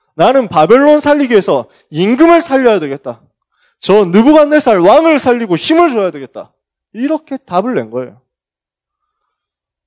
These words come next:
바벨론 살릴 언약을 붙잡고 이 속에서 내 인생에 대한 이면개혁을 찾아냈어요. 내가 무엇을 해야 될 것인가? 세계복음화를 위해서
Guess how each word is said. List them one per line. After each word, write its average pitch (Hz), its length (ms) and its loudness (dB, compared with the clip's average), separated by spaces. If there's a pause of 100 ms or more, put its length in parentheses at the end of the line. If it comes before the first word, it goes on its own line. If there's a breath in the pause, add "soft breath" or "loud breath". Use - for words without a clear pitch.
(640)
바벨론 247 640 0
살릴 240 400 -2
언약을 220 460 2
붙잡고 202 760 -2
이 165 140 -12
속에서 214 640 -2
내 151 220 0
인생에 151 440 -10
대한 135 240 -10
이면개혁을 120 600 -10
찾아냈어요. 185 800 -8 (480)
내가 147 440 0
무엇을 147 560 -6
해야 208 140 0
될 151 140 -8
것인가? - 480 -20 (440)
세계복음화를 247 1040 0
위해서 165 340 -6